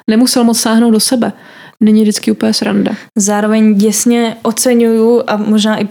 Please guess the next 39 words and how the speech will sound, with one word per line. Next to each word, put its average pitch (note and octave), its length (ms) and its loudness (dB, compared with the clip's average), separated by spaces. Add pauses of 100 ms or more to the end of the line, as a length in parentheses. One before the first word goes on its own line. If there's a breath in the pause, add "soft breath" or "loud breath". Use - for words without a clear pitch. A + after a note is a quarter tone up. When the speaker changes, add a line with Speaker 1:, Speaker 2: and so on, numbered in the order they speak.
(140)
Speaker 2:
proto G#3 520 -2
se G#3+ 160 -2
snažím G#3 440 0 (300)
já G#3+ 260 0
jít A3 260 0
Speaker 1:
<laughs> - 0 -
Speaker 2:
podobnou A3 400 0
cestou, G#3+ 540 -2 (100)
ty A#3+ 120 0
herce, A3 600 -2
který B3 300 -2
si B3 160 -2
to C4 280 0
chtějí - 420 -4
zkusit A#3 340 -2
udělat A3 260 -2
sami, A3 180 0
chtějí F4 160 -2
zkusit C4+ 340 -2 (320 loud breath)
skočit A#3+ 360 -2
z - 60 -8
auta A3 280 -2
na G#3+ 100 -2
auto G#3 280 -2
sami, G3+ 360 0
jo, G#3+ 360 0
jako, G#3 320 -2 (300)
eh, F#3+ 800 -2
nějaký G3 320 -2
ty G3+ 140 -2
akční G#3+ 440 0
herci, G#3 440 -2
teď G3 300 -6
si - 240 -8
nespomenu G3+ 480 -2
na G3 120 0
jméno, G#3+ 300 0 (200 loud breath)
Speaker 1:
<laughs> - 200 -12
Speaker 2:
eh, G3+ 560 -2